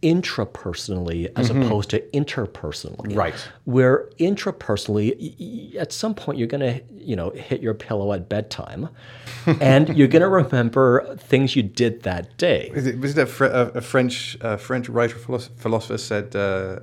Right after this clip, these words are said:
Speaker 2: uh, "The softest pillow is, is an easy conscience." That's right.
Speaker 1: Yeah,
Speaker 2: The softest
Speaker 1: yeah.
Speaker 2: pillow is
Speaker 1: I,
Speaker 2: an easy
Speaker 1: I, I
Speaker 2: conscience.
Speaker 1: think we, we might have ta-, talked about this in prior e-, episodes. The argument I'm making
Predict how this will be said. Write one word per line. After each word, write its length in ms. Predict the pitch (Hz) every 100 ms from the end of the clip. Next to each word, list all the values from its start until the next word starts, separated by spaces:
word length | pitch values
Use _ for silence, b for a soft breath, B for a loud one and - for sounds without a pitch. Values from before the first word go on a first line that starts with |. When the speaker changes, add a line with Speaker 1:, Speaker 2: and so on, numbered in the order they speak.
| -
Speaker 2:
uh, 200 | 95 90
"The 100 | 101
softest 520 | - 120 - 113 -
pillow 280 | - 107 98
is, 220 | 95 92 - - -
is 100 | 107
an 80 | 113
easy 220 | 101 104
conscience." 540 | - 95 90 - -
That's 160 | 131 -
right. 100 | 220
Speaker 1:
Yeah, 60 | 214
Speaker 2:
The 60 |
softest 380 | - 170 190 -
Speaker 1:
yeah. 40 |
Speaker 2:
pillow 160 | - 107
is 60 | 101
Speaker 1:
I, 60 |
Speaker 2:
an 80 | 98
easy 0 |
Speaker 1:
I, 20 | 104 156
I 40 |
Speaker 2:
conscience. 140 | 151 -
Speaker 1:
think 100 | 277
we, 80 | 233
we 120 | 185
might 180 | 170 226
have 100 | 240
ta-, 160 | - 170
talked 220 | 175 190
about 240 | 151 95 -
this 280 | 110 107
in 280 | 101 - 113
prior 360 | 104 131 117 - 139
e-, 40 | - - -
episodes. 500 | 147 165 - - - B B B B -
The 100 | 170
argument 460 | - 185 220 254 -
I'm 200 | 143 147
making 540 | 131 143 - 78 67